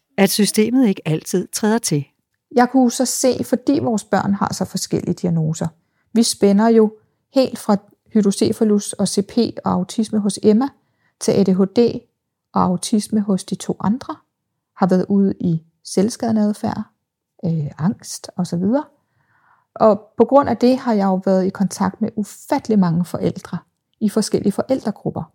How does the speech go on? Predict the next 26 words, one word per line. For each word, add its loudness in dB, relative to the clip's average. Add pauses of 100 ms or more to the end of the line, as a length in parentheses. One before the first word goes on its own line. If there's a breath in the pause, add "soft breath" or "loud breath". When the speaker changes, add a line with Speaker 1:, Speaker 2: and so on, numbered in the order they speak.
(680)
Speaker 2:
Og 4
jeg 6
har -2
jo 0
i -2
hver 0
eneste -2
gruppe -2 (540)
stødt -2
på 0 (340)
fuldstændig -2 (120)
samme -4 (120)
spørgsmål, -4 (260)
samme -4
frustrationer -6
fra -6
andre 0
forældre, -4 (720)
hvilket 6
jo 2
kunne -4
give -4
mig 2
et -4
indblik 0
i, -2